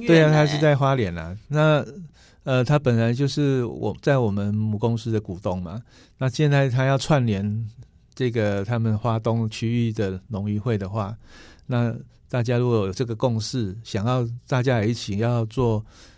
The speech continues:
Speaker 2: 旅行社的业务，就是农村旅游，一起要做永续发展，一起要做这个通路联盟，那我们没有办法再一直是，就是说，呃，成立新的公-，就是，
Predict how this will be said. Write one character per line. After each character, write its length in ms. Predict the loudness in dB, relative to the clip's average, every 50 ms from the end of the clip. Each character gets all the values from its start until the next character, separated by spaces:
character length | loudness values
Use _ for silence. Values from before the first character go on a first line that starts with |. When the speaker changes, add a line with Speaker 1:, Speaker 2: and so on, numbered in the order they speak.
| _ _
Speaker 2:
旅 80 | -6 -6
行 220 | -4 -2 -2 -2
社 160 | 0 2 2 2
的 80 | 2
业 160 | 2 2 2
务， 220 | 2 2 0 -2 -4 -8 -10
就 120 | _ -6 -4
是 100 | -2 -2
农 160 | -2 -2 -2
村 160 | -2 0 0
旅 160 | 0 -2 -2
游， 320 | -4 -8 -10 -10 -12 -14 -16 -20 -20 -10
一 140 | -8 -8 -6
起 160 | -4 -4 -2
要 160 | -2 -2 -2
做 500 | 0 2 2 2 2 2 0 -2 -6 -8 -12 -14 -14 -14 -16 -10
永 160 | _ -6 -6 -4
续 160 | -4 -2 -2
发 160 | 0 -2 -2
展， 260 | -2 -2 -4 -4 -4
一 80 | -4 -6
起 140 | -4 -2 -2
要 160 | 0 0 -2
做 400 | 0 2 2 4 4 2 0 -2 -8 -16 -20 -20 -20 -20 -8
这 120 | -4 -4 -2 0
个 420 | 0 0 0 2 0 0 -2 -2
通 220 | -2 -2 -2 0
路 260 | 0 0 -2 -2 -2 -2
联 160 | -4 -4 -4
盟， 320 | -4 -4 -6 -8 -10 -14 -16 -18 -20 _ _ _ _ _ _ _ _ _ -2
那 280 | 0 0 0 0 -2 -6 -10 _ _ _ _ _ _ _ _ _ _ _ -2
我 100 | 0 0
们 240 | 2 2 2 4 4
没 80 | 4
有 160 | 4 4 4
办 220 | 4 2 2 2 0
法 200 | 0 -2 -2 -2
再 200 | 0 0 0 0 -2 -4 -8 -12 -20 -20 -20 -20 -20 -20 -14
一 100 | -8 -6
直 240 | -6 -4 -4 -6 -6
是， 220 | -6 -8 -10 -12 -14 _ _ _ -20 _ _ _ _ _
就 160 | -4 -2 -2
是 160 | 0 0 -2
说， 420 | 0 0 2 2 4 2 2 0 -2
呃， 380 | -2 -4 -4 -4 -4 -4 -6 -8 -10 -14 _ _ -20 _ _ _ _ -6
成 220 | -2 0 0 2
立 260 | 2 2 2 0 0
新 240 | -2 -4 -2 -2 0
的 120 | 0 -2
公-， 200 | -2 -4 -6 -6 -4
就 120 | -4 -2 -2
是， 240 | -2 -2 -2 -4